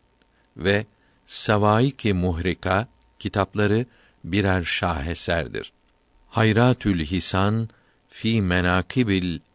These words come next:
İmam-ı Ebi Hanifetün Nu'man kitabı, İmam-ı Azam'ın üstünlüğünü gösteren çok kıymetli bir vesikadır. Büyük günahları bildiren Zevacir kitabı ile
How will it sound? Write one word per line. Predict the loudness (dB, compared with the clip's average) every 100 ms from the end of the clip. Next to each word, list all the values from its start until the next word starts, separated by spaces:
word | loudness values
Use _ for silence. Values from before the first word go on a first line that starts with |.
| -2
İmam-ı | 0 2 2 2 -2 -2
Ebi | -2 0 0
Hanifetün | 0 -2 0 -2 -2 -4 -2 -2 0
Nu'man | 0 -2 -2 -2 -2 -6 -14 _ _ _ _ -8
kitabı, | -2 0 0 0 -2 -6 _
İmam-ı | -2 2 4 4 4
Azam'ın | 2 0 -2 -2 -2
üstünlüğünü | -4 -8 -6 -4 -2 -2 -2
gösteren | -2 -4 -4 -2 0 -2 -4 -10 _ _ _
çok | -6 -4 -4 -2
kıymetli | 0 2 0 -2 -2 -2
bir | -2 -2
vesikadır. | -6 -6 -8 -8 -8 -8 -10 -12 _ -12
Büyük | -4 0 2 0 0
günahları | 2 2 2 2 0 -2
bildiren | -2 0 0 0 -4 -10 _ _ _ -14
Zevacir | -4 0 2 2 2 0 -2
kitabı | -4 -4 -2 0 0
ile | 0 -2